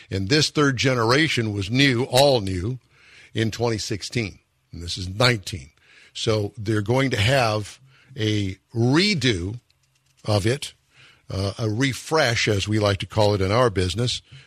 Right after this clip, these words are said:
uh, coming next year. Probably be out in the fall. Anyway, here are the trim levels. You ready? You sitting down? You taking notes? The trim levels are the S R, the S R five,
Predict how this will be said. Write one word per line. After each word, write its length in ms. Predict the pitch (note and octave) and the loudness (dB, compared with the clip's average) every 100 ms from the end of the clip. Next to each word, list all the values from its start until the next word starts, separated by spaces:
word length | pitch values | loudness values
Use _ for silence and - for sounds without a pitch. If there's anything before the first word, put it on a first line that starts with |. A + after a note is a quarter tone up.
| - | -10
uh, 140 | F#2+ | -8
coming 380 | - G#2+ G2+ G2+ - | -4 -6 -4 -8 -8
next 420 | F#2+ F2 - - _ - _ _ _ _ _ _ | -8 -6 -8 -12 _ -20 _ _ _ _ _ _
year. 200 | A2 G2 - _ _ - _ _ _ G2 | -4 -4 -6 _ _ -20 _ _ _ -2
Probably 420 | A2+ G#2 F2+ F#2 | 2 2 0 -4
be 180 | F2+ G2 | -4 -6
out 160 | E2+ - | -6 -12
in 80 | |
the 40 | F2 | -10
fall. 360 | - E2+ - _ _ | -6 -6 -8 _ _
Anyway, 300 | E3 F3+ G#2+ | -2 0 0
here 160 | F2 F3 | 2 0
are 60 | E3+ | 0
the 80 | |
trim 200 | A2+ C3+ | -2 -4
levels. 380 | A2 E2 D2+ - _ - - - - | -4 -10 -16 -20 _ -20 -20 -20 -6
You 120 | G#2+ | 0
ready? 260 | G#2 C#3+ F3+ - | 4 4 2 -4
You 60 | G#2+ | -2
sitting 240 | - B2+ A2 | 0 0 4
down? 260 | B2 D#3 | 4 4
You 80 | C3 | 2
taking 300 | C#3 C3+ A#2+ | 2 2 2
notes? 400 | B2+ F3 - - _ - - - - - | 4 2 -2 -10 _ -20 -20 -20 -16 -6
The 60 | |
trim 240 | A2+ F#3+ G3+ | 2 4 6
levels 320 | E3 D#3+ C3 | 4 4 0
are 520 | - G#2+ F#2 D#3+ F#3 - _ | 2 2 4 4 2 -6 _
the 180 | A#2 C3 | -2 2
S 240 | C3 C3+ | 2 4
R, 340 | G2+ F2+ D#3+ F#3+ _ _ _ _ _ - - - | 2 4 2 0 _ _ _ _ _ -20 -16 0
the 180 | B2+ | 2
S 200 | C#3 C#3 | 4 4
R 240 | C3+ C#3 C#3+ | 2 2 -2
five, 880 | - D3 A#2+ F2+ G2 C#3+ D#3+ - | 0 4 4 4 0 -2 -4 -12